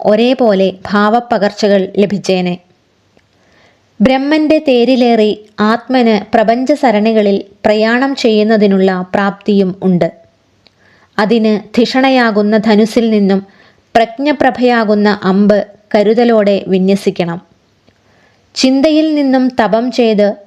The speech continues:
ധ്യാനത്തിൽ നിന്നും മൂർച്ച കൂട്ടി പദം വരുമ്പോഴാണ് ആ സിദ്ധി അനുഭവത്തിലാകുക. ആത്മന്റെ തോളിലേറി ബ്രഹ്മന് പ്രയാണം ചെയ്യേണ്ട യാതൊരു സാഹചര്യവുമില്ല.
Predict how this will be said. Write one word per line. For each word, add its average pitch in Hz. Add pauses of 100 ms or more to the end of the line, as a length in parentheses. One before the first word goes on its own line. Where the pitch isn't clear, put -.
(160)
ധ്യാനത്തിൽ 262
നിന്നും 226
മൂർച്ച 202
കൂട്ടി 202 (140)
പദം 226
വരുമ്പോഴാണ് 202 (400)
ആ 233
സിദ്ധി 202
അനുഭവത്തിലാകുക. 190 (1000)
ആത്മന്റെ 311
തോളിലേറി 226 (140)
ബ്രഹ്മന് 214 (140)
പ്രയാണം 240
ചെയ്യേണ്ട 208 (200)
യാതൊരു 220
സാഹചര്യവുമില്ല. 196